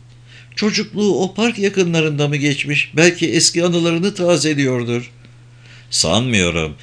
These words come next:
Bildiğimiz kadarıyla Riverside County'de doğup büyümüş. Sörf yapmak için Los Angeles'a gelirmiş.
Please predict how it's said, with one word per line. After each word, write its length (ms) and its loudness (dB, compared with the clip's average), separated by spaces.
Bildiğimiz 640 2
kadarıyla 600 0
Riverside 800 2
County'de 640 0
doğup 360 0
büyümüş. 640 0
Sörf 360 2
yapmak 420 2
için 340 -2
Los 220 0
Angeles'a 600 -2
gelirmiş. 920 0